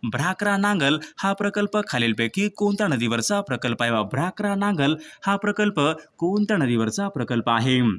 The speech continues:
बघा, या ठिकाणी ऑप्शन क्रमांक तीन राहील, भ्राकरा नांगल हा प्रकल्प सतलज या नदीवरचा तो प्रकल्प आहे. प्रश्न क्रमांक तिसरा पहा, वातावरणाच्या सर्वात खालच्या थराला खालीलपैकी काय म्हणतात? वा-, वातावरणाच्या सर्वात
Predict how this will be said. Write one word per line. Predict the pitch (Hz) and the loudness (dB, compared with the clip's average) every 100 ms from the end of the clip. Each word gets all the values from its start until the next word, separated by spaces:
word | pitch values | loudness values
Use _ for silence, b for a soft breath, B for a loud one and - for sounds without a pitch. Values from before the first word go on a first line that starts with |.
| - b b - | -4 b b -4
बघा, | 175 208 | 0 2
या | 208 | 0
ठिकाणी | 208 208 202 123 | 0 0 0 0
ऑप्शन | 120 - | -4 -2
क्रमांक | 202 202 202 208 | -2 -2 -2 -2
तीन | 208 131 120 143 | 0 0 2 2
राहील, | 185 151 151 B B - | 4 4 2 B B -8
भ्राकरा | 117 120 165 208 202 | -4 -2 -2 0 0
नांगल | 202 202 | 0 0
हा | 190 202 | -2 -2
प्रकल्प | 208 214 208 143 151 147 B | -2 0 0 0 0 -2 B
सतलज | - 196 202 196 147 143 b - | -6 -4 0 2 2 2 b -2
या | 208 | 0
नदीवरचा | 151 127 117 113 120 | 2 2 0 -2 -2
तो | 208 | -2
प्रकल्प | 208 135 123 120 120 | -2 -2 -2 0 0
आहे. | 117 131 123 113 85 - _ _ _ - - - B B B | 2 2 4 2 0 -10 _ _ _ -20 -18 -18 B B B
प्रश्न | 160 214 | 0 2
क्रमांक | 208 202 202 | 2 2 0
तिसरा | 208 208 120 - 202 | -2 0 -2 0 0
पहा, | 202 156 139 156 B B | 2 2 2 0 B B
वातावरणाच्या | 117 113 123 202 202 208 208 208 | 2 2 2 0 2 0 0 0
सर्वात | - 180 196 202 202 202 | 0 -2 0 -2 -2 -4
खालच्या | 131 127 196 196 | -4 -2 -2 -2
थराला | 208 202 131 147 B _ - | 0 2 2 2 B _ -2
खालीलपैकी | 123 117 117 117 214 214 | 0 0 0 0 0 0
काय | - 208 202 | -2 0 0
म्हणतात? | 120 117 113 | 0 2 2
वा-, | 110 - | 2 2
वातावरणाच्या | 113 117 196 - 208 202 208 202 | 0 0 0 0 0 0 0 -2
सर्वात | - 185 202 208 208 | -2 -2 0 -2 -2